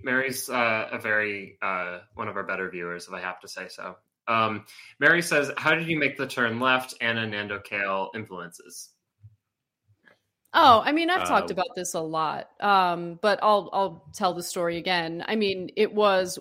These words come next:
Speaker 2: one person at first, and then, uh, Nando joined in, and it was Michael Brooks. Um, it was such a perfect, uh, situation because, n-, okay, let me give you guys a backstory. I met Nando when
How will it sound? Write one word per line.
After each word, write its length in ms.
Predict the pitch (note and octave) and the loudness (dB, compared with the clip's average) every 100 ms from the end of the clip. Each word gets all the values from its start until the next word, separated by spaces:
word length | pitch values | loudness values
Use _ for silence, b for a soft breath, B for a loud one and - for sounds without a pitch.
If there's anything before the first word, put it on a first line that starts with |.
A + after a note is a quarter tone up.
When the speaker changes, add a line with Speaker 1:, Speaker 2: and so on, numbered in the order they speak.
| - | -8
Speaker 2:
one 300 | F#3 A#3 A#3 | 6 6 6
person 500 | A3+ F#3+ - F#3+ F3 | 2 0 0 -2 -2
at 200 | D#3+ - | -2 2
first, 420 | A3 F#3 F3+ - | 4 6 4 -2
and 180 | - F3+ | -6 -2
then, 360 | F3+ E3+ E3+ E3 | 0 -2 -4 -6
uh, 180 | F#3 E3+ | -4 -4
Nando 440 | E3+ F3 F#3 F3+ | 2 2 2 -2
joined 340 | F3+ F#3 E3+ F3 | -4 -4 -4 0
in, 440 | A3+ F#3 F3 G3 - b b b | 2 2 -2 -6 -14 b b b
and 120 | A#3 | 0
it 20 | |
was 140 | C4+ C4+ | 2 2
Michael 240 | C#4+ C#4+ | 2 0
Brooks. 540 | C#4+ A3+ - - - - | 2 0 0 -10 -10 -2
Um, 580 | G#3+ G#3+ G3+ F#3 F#3 F#3 _ _ _ _ _ | 4 6 6 4 -2 -10 _ _ _ _ _
it 120 | - | 0
was 160 | D#4 F#4 | 2 4
such 180 | F#4 G#4 | 2 2
a 80 | G4+ | 0
perfect, 800 | - C4 C4+ D#4 D4 D4 - - | 4 4 4 2 0 0 -10 0
uh, 220 | A3+ A3 | 2 2
situation 800 | G#3+ B3 B3 A3 A3 A3 E3+ F3 | 0 -4 -2 2 2 0 -6 -4
because, 680 | G3 G#3+ G#3+ F#3+ F#3 F3+ - - | -6 0 2 2 0 -4 -10 -8
n-, 140 | A3 G#3+ - | -6 0 2
okay, 280 | B3+ E3+ - - | 2 0 -4 0
let 120 | B3 | 2
me 60 | D4 | 4
give 160 | D4 | 2
you 60 | D4 | 4
guys 220 | C4 A3+ | 4 4
a 40 | F#3 | 4
backstory. 680 | F3 E3 - C#3 A#2 - - b G2 b b _ _ _ _ _ _ - | 2 2 -8 -10 -10 -12 -14 b -20 b b _ _ _ _ _ _ 6
I 160 | E4+ | 6
met 220 | G#4+ A#4 C4+ | 6 2 4
Nando 680 | B3+ A#3+ B3+ B3 A3 G#3 | 4 4 4 6 6 4
when 420 | G3 G#3 G3+ G3+ | 4 2 2 -2